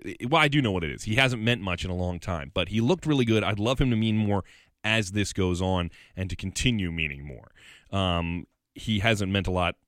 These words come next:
the whole time he's been there, and it's been a crying shame 'cause he's terribly popular, or he's terribly ta-, terribly talented. But, um, the finish comes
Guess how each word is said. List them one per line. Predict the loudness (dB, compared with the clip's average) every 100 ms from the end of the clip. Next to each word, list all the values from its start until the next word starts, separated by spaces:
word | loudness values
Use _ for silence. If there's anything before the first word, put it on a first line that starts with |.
| _
the | -6
whole | -2
time | 0 0
he's | -2
been | -2 0
there, | 0
and |
it's | -2
been | -4
a |
crying | -4 -4 -2
shame | -4
'cause | -6
he's | -6
terribly | -8 -6 -8 -8
popular, | -4 -4 -4 -6 -4
or | -4
he's |
terribly | 0 2 2
ta-, | -2 -4 0
terribly | -2 -2
talented. | -2 -2 -2 -6 -14 -18 -20 -20 0
But, | 2 4
um, | 2 2
the | 2
finish | 2 2
comes | 2 2 2 0